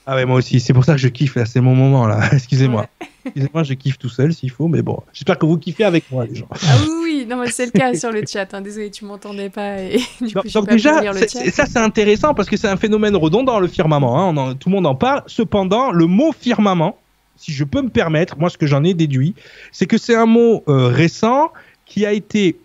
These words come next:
Speaker 1: calqué, pour le coup, n-, de la Bible vers les, les autres écrits qui ont été décortiqués beaucoup plus tard. D'accord ? Donc,
Speaker 2: D'accord.
Speaker 1: c'est là que je me dis, peut-être qu'on a, on a insisté sur le mot firmament alors que,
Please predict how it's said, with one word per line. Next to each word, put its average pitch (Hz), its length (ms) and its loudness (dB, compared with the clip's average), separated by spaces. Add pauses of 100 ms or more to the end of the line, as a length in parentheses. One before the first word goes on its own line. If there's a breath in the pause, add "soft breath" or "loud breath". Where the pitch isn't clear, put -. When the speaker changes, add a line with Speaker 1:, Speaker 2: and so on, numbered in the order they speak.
(120)
Speaker 1:
calqué, 262 640 0 (140)
pour 180 160 0
le 180 100 4
coup, 330 380 4 (260)
n-, 165 240 0
de 147 180 4
la 190 180 4
Bible 214 360 4
vers 226 300 4
les, 214 100 2 (160)
les 170 300 2
autres - 280 0
écrits 160 240 -2
qui 175 140 -2
ont 165 100 2
été 202 360 0 (340 loud breath)
décortiqués 180 720 -2
beaucoup 180 260 2
plus 185 160 4
tard. - 260 -4 (440)
D'accord ? 196 420 -4 (440 loud breath)
Donc, 175 160 -2
Speaker 2:
D'accord. 185 80 -20
Speaker 1:
c'est - 240 -4
là 262 160 2
que 214 120 4
je 175 100 0
me 185 120 4
dis, 220 200 2
peut-être 214 280 0
qu'on 185 160 0
a, 190 220 0
on 170 160 2
a 185 40 2
insisté 202 460 0
sur - 140 -2
le 165 80 2
mot 180 120 4
firmament 170 580 0
alors 180 340 0
que, 190 260 0